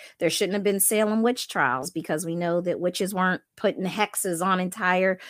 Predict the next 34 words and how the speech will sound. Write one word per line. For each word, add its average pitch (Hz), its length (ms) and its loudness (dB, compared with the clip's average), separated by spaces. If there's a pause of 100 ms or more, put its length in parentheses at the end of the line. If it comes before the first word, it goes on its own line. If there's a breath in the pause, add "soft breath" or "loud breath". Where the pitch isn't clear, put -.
(140 loud breath)
s-, - 320 0
towns 196 460 4
and 170 160 -2
cities 185 480 0
and, 160 300 -2 (260 soft breath)
you 247 80 4
know, 190 160 6
burning 185 480 2
them 175 160 -2
down. 180 460 2 (480 soft breath)
But 180 320 4 (500)
our 190 220 8
thought - 420 6
process 180 720 0
and 165 180 0
belief 175 460 -2
process 147 680 0 (140)
was 196 280 -4 (320)
very 190 400 2
flawed. 214 560 0 (340)
Hell, 190 460 6 (180)
it's - 160 0
still 208 240 4
flawed 220 380 4
today, 220 340 0
because 165 360 -4
people 208 300 -4
are 185 100 2
up 214 140 -4
here 240 140 -4
using 202 460 -4
the 180 100 -2
Bible 180 640 0 (300 loud breath)
as 175 480 2